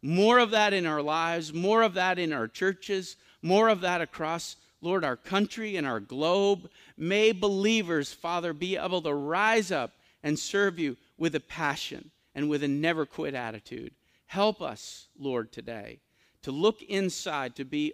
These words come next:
honest enough and self-aware enough to say, "Lord, if there's anything in me that needs to be made right,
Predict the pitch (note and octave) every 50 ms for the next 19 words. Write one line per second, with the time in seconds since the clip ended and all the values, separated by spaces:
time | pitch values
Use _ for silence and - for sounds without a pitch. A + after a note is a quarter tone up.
0 | - - F#3 G3 G#3 G#3+ G#3 F3+ D#3+ - - - - C3+ C3 B2+ A#2 A#2 - -
1 | B2+ A#2+ - - - G#3 G#3 A3 G3 - F#3 D#3+ C#3+ D3+ D3+ C#3+ C3+ B2 A2 G#2
2 | G#2 G2+ G#2 G2+ - _ _ _ _ _ _ _ - C#3+ - - - D#3 D3 C#3
3 | C3 B2+ A#2+ A2+ _ _ _ _ _ _ C#3+ D#3 D#3 D3+ D3 C3+ B2+ - _ _
4 | _ _ _ _ _ E3 D#3 - - D#3+ D#3 D3+ E3 G3 A3 A#3 A#3 A3 - -
5 | G3+ F#3+ E3+ E3 D#3 D3 C#3+ C#3 C3+ C3+ A#2 G#2 - _ _ _ _ _ _ -
6 | C#3 C#3+ D3 D#3+ F3 F3+ - - - F3+ D#3 D#3+ D#3 D3 D3 C#3+ C#3+ C#3+ B2+ C3
7 | B2 A2+ A2 A#2 -